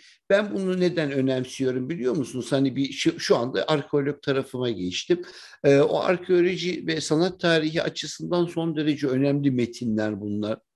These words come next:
Çünkü hani böyle bir, e, hikayeden, Yunan mitolojisi gibi, e, masallardan falan bahsetmiyor. Bayağı bir devletin kendisinin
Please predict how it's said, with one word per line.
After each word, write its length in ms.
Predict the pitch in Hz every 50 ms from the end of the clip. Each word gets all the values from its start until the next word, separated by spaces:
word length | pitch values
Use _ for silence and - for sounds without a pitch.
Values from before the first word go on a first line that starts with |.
| _
Çünkü 340 | - - 151 135 - - 139
hani 320 | - - 170 165 160 -
böyle 300 | - - 139 135 - -
bir, 220 | 175 170 - - - - - - - _ -
e, 260 | - - 180 175 175 151 143
hikayeden, 1040 | 156 175 170 - 180 165 160 165 156 156 160 160 151 139 160 156 156 156 151 151 151
Yunan 420 | 151 143 139 160 160 156 147 147 151
mitolojisi 720 | 147 143 139 - 160 151 147 151 143 135 131 131 - - -
gibi, 380 | - 151 147 156 156 147 - - - - _ -
e, 240 | - 147 147 147 147
masallardan 880 | 139 135 147 147 - - 151 147 147 151 151 151 147 - 160 156 143
falan 420 | - - 143 139 143 143 135 120 107
bahsetmiyor. 840 | 117 117 - - - 135 127 - - - 85 82 85 87 85 - _ _ _ - - - - -
Bayağı 640 | - - 170 196 196 185 156 143 139 127 113 117
bir 260 | 170 196 190 165 -
devletin 580 | 165 156 151 143 135 143 135 - - 135 123 113
kendisinin 880 | - - - 147 147 156 165 160 156 147 - - 151 147 170 196 190